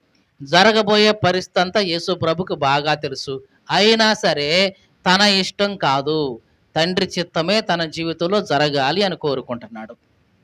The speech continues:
ఈ మాటలు వింటున్న ప్రియ సహోదరి, సహోదరుడా, నీ జీవితంలో ఎట్లాంటి స్థితిలో ఎప్పుడైనా యేసు ప్రభువులాగా ప్రవర్తించావా? ఎన్నో సమస్యలు నీ ముందున్నాయి,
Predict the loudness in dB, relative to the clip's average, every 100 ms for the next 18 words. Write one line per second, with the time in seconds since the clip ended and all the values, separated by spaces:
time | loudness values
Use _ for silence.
0 | _ _ _ -12 0 2 4 2 0 -2
1 | -2 -2 -2 -4 -2 -4 -4 -2 0 -2
2 | -2 -4 -4 -6 -4 -6 -8 _ _ _
3 | -12 -2 2 4 2 2 2 2 2 2
4 | 2 0 0 0 0 -4 -6 -2 0 2
5 | 0 -4 0 0 2 0 0 -4 -4 -4
6 | -2 -2 0 0 0 -2 -2 -2 -4 -6
7 | -2 0 0 -2 -6 _ _ _ _ _
8 | _ _ _ _ _ _ _ _ _ _
9 | -2 2 4 2 2 0 0 0 -2 -2
10 | -2 -2 -2 -2 -4